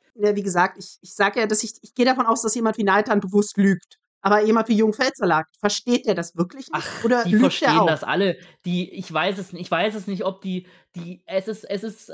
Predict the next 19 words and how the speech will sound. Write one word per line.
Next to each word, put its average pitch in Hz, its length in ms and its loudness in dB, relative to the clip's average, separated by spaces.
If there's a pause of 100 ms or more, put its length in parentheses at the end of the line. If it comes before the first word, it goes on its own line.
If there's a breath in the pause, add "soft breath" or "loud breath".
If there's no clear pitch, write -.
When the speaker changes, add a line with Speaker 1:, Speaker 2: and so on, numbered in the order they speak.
(120)
Speaker 2:
ich 190 140 -12
glaube, 202 300 0
es 180 140 -6
ist 190 160 -12
eine 185 80 -2
Mischung 196 400 -4
aus 175 260 -6
wirklich, 180 540 -8
äh, - 20 -16
einem 170 540 -4
etwas 175 320 -8
Schlechtes 180 440 -8
anhängen 190 560 -4
wollen 180 360 -2
und, 165 340 -10 (1120 soft breath)
äh, 170 240 -2
ideologisch 190 520 0
komplett 175 360 -8
dr-, 139 160 -14